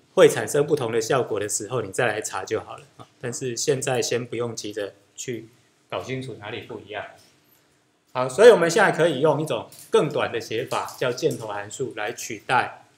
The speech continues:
普通函数。这种写法常常是用在回呼上，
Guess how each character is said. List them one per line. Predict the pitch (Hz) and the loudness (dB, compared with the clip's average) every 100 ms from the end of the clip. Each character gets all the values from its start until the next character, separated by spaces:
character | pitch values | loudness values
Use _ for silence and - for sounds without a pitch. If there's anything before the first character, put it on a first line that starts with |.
| _ _ _ | _ _ _
普 | - 107 | -10 -4
通 | 131 127 | -2 0
函 | 110 | -2
数。 | 113 131 107 - - - _ | -2 -6 -6 -12 -20 -20 _
这 | - 226 | 4 6
种 | 147 123 | 6 4
写 | 139 160 | 4 4
法 | 135 117 | 4 2
常 | - 127 | 2 -2
常 | 143 120 | 0 -2
是 | 127 151 | -2 0
用 | 151 139 | 2 2
在 | 143 | 0
回 | 123 113 113 | 0 -2 -2
呼 | 127 | -2
上， | 131 135 110 | 0 0 -2